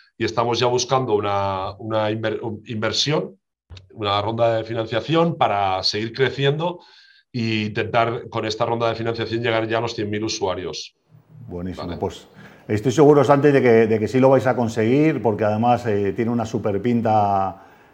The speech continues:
Speaker 2: eh, la app y la plataforma y sobre todo la experiencia de tú como empresario detrás de, detrás de todo esto. Y
Speaker 1: Detrás
Speaker 2: seguro
Speaker 1: de
Speaker 2: que te
Speaker 1: esto.
Speaker 2: conectaremos con, con gente muy interesada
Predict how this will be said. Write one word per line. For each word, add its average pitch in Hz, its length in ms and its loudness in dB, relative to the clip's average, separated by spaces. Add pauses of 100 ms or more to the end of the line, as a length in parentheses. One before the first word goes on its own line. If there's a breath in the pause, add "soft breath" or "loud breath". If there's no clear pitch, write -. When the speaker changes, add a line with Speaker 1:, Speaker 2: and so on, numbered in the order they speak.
Speaker 2:
eh, 107 120 -4
la 104 280 6
app 131 120 2
y 107 80 2
la 107 140 0
plataforma 107 500 0
y - 20 -4
sobre 98 200 -2
todo 110 180 2
la 117 80 0
experiencia 110 500 -2
de 104 80 0
tú 104 100 -2
como 110 140 0
empresario 104 480 -2
detrás 104 320 -2
de, 92 320 -4 (420 soft breath)
detrás 117 260 0
de 120 60 4
todo 117 140 4
esto. 120 120 0
Y 107 40 -4
Speaker 1:
Detrás 104 100 4
Speaker 2:
seguro 120 160 6
Speaker 1:
de 117 60 6
Speaker 2:
que 101 40 4
te - 60 2
Speaker 1:
esto. 107 100 2
Speaker 2:
conectaremos 113 560 2
con, 101 240 0
con 104 200 -4
gente 120 300 0
muy 120 120 4
interesada 123 720 4